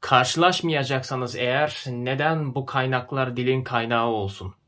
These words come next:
Bu ders kitapları, dil okullarındaki görmüş olduğunuz kaynaklar, bireysel kendinizin öğrenmeye çalıştığınız an, bireysel,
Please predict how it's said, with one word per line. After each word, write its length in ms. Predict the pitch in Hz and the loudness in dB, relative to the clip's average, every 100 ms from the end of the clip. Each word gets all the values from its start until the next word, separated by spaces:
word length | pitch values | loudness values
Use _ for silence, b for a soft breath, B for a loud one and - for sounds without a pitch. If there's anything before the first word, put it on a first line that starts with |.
| - | -10
Bu 220 | 98 165 | -2 2
ders 280 | 160 131 - | 2 0 -6
kitapları, 640 | - 107 107 101 107 117 | -4 -4 -4 -6 -6 -4
dil 100 | 127 | 2
okullarındaki 720 | 160 151 147 127 120 117 120 | 2 2 0 0 0 -2 -6
görmüş 340 | 127 117 110 113 | -4 -4 -4 -6
olduğunuz 320 | 107 110 107 | -6 -6 -8
kaynaklar, 580 | 117 107 101 110 113 120 | -6 -6 -6 -6 -6 -6
bireysel 580 | 110 120 131 131 139 131 | -4 0 0 0 0 -2
kendinizin 720 | 127 123 120 120 117 123 107 110 | -2 -4 -2 -4 -4 -6 -8 -6
öğrenmeye 500 | 120 113 117 117 113 | -6 -4 -4 -4 -4
çalıştığınız 640 | 127 117 107 - 110 107 | -4 -4 -4 -6 -8 -4
an, 240 | 101 98 | -2 -2
bireysel, 760 | 95 123 120 - 147 151 110 | 0 0 0 0 2 2 0